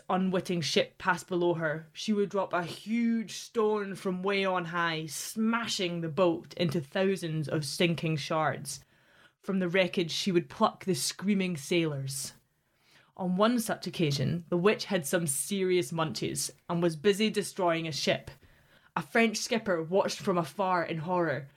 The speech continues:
for he was heading right for her. But he fancied he knew exactly how to defeat this formidable foe. With his expert skill and knowledge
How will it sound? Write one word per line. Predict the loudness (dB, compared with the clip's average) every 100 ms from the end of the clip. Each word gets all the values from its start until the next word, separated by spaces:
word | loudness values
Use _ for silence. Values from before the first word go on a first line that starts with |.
| -20 _
for | -4
he | 0 0
was | 0 -2
heading | 0 0 0 -4 2
right | 4 4 0
for | 0 2
her. | 2 -2 -6 _ _ _ _ _ -8
But | 0
he | 2
fancied | 2 0 -2 -4 -6
he | -2 0
knew | 2 2 2 0
exactly | -2 -4 0 2 2 0 -4
how | 0 2
to | 0 -4
defeat | -6 2 2 2 0
this | 0 0
formidable | 0 2 2 0 -2
foe. | 0 2 2 -2 _ _ _ _ _ -6
With | 0
his | 0 2
expert | 2 2 0 0 0
skill | 0 -2 0 0 -2
and | -4 0
knowledge | 2 2 0 -4